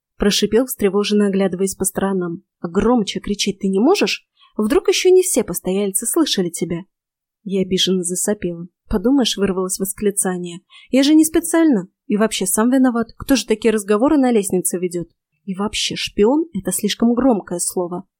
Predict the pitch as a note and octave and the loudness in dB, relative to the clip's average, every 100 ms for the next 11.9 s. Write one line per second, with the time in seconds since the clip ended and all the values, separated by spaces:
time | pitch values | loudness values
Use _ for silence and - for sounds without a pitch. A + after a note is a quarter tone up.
0 | _ _ - G3+ F#3+ F#3+ F#3 F3+ F3+ A3 | _ _ -4 -2 0 -2 -2 -4 -4 -2
1 | A3 F#3 - F#3 G#3+ A#3+ G3+ E3+ G#3 B3 | 0 -2 -2 -4 0 0 -2 0 0 0
2 | F#3 F#3 G3+ - G#3 - F3 - - G3+ | -2 -4 -4 -4 -6 -4 -6 -8 -10 -12
3 | - _ _ _ - F#3 G3 - F#3 G3 | -14 _ _ _ -6 -2 0 0 -2 -2
4 | F#3+ - D4+ D4+ G#3 F#3 B3 C4 F3+ E3 | -2 -2 -2 -2 -4 -2 -2 -2 -4 -6
5 | - _ _ _ - A3+ G#3 G3 G3 F#3 | -8 _ _ _ -2 0 0 -2 -2 -2
6 | F#3+ - G3 G3 G3 G3 G3 - C4+ _ | -4 -2 -2 0 -2 -2 -4 -4 -6 _
7 | G3+ F3+ G3 F#3+ F3+ F#3+ F#3+ F3+ E3+ - | -4 0 -2 -2 -4 -2 -2 -4 -8 -8
8 | - F3+ F3 A#3 B3 A#3+ - F3+ F3+ F#3+ | -6 -6 -2 -2 0 -2 -2 0 0 0
9 | B3+ B3+ - G3 F3+ F3+ F#3 - C4 _ | 0 -4 -2 -2 -2 -4 -4 -6 -8 _
10 | _ _ _ _ _ _ - F#3+ A3+ A#3 | _ _ _ _ _ _ -6 -2 -2 0
11 | G#3+ G3+ F#3+ F#3+ F#3 G#3+ A#3+ A3 F#3+ | 0 0 -2 -4 -4 -4 -2 -6 -6